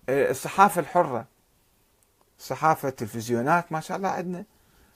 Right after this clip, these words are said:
خمسين محطة فضائية. طيب، ما هو عملكم؟ لماذا لا تراقبون المسؤولين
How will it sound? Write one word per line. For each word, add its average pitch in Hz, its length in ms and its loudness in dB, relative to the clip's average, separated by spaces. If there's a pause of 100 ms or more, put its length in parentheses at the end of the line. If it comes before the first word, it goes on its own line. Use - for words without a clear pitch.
(260)
خمسين 160 680 0
محطة 139 340 -8
فضائية. 110 760 -2
طيب، 127 180 -2
ما 196 160 0
هو 214 100 2
عملكم؟ 185 640 0 (1040)
لماذا 185 360 6
لا 196 140 8
تراقبون 190 680 2
المسؤولين 151 840 -2